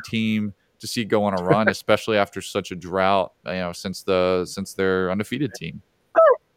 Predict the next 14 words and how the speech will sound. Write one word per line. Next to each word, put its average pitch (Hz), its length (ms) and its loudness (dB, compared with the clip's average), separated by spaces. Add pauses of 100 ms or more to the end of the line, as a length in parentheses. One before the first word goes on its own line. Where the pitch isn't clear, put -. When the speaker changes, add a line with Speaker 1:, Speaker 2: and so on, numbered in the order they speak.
(360)
Speaker 2:
Hey, 117 100 -2
Doug, 120 200 2
I 127 100 6
would 139 160 4
love 110 140 0
to - 80 -8
see - 180 0
that 113 220 0
team 117 220 -4
have 117 140 -6
to 117 80 -16
go 113 160 2
through 113 180 -4
Buffalo. 101 500 -6